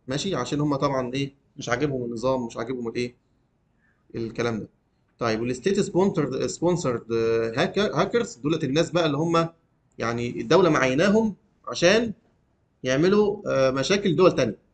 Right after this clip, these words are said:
زي، زي أمريكا دلوقتي مش-، مشغلة ناس زي دول. زي إيه اللي حصل قبل كده؟ حصل مثلًا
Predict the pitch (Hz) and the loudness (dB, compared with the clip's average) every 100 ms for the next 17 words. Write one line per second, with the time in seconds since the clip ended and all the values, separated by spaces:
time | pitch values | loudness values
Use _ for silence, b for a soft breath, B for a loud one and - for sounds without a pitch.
0 | _ _ 120 147 151 147 113 135 143 147 | _ _ 0 2 2 0 -2 -2 2 2
1 | 185 160 151 180 202 196 147 143 131 135 | 2 2 4 4 2 0 0 0 -2 -2
2 | 139 165 165 170 143 131 117 - _ _ | 0 2 4 2 2 0 -2 -4 _ _
3 | _ _ _ _ _ _ 113 143 151 190 | _ _ _ _ _ _ -4 0 4 4
4 | 180 190 185 143 147 147 196 202 185 175 | 4 2 2 2 0 0 0 0 0 0
5 | 151 160 170 165 | 0 2 2 0